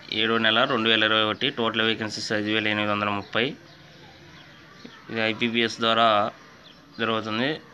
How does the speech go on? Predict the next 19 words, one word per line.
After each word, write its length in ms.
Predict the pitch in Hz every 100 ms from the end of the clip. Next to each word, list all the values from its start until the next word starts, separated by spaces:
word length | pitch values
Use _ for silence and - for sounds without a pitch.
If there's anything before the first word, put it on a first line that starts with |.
| - - - - - - - - - - - - - -
For 160 | 120 120 110
others 260 | 120 156 160
వచ్చేప్పటికి 920 | 143 143 131 127 - 165 127 120 147 - - - - -
అప్లికేషన్ 480 | 110 113 143 156 151
ఫీజు 260 | 143 143 156
ఎనిమిది 360 | - 123 127
వందల 180 | 127 127
యాభై, 220 | 123 123
ఎస్సీ, 300 | 139 113 -
ఎస్టీ, 600 | 156 127 - 151 120 131 - - - - - - - - -
పీడబ్ల్యూడీ 800 | 139 139 135 135 135 131 123 120 - - -
ఎక్స్ 200 | 120 117
సర్వీస్ 320 | 143 131 123 127
మెన్స్కి 320 | 123 120 123
వచ్చేప్పటికి 400 | 120 117 120 156
నూట 240 | 123 123
డెబ్బై 280 | 127 117 110
ఐదు, 340 | 107 104 98 - -
ఇంక్లూడింగ్ 560 | 120 135 143 151 190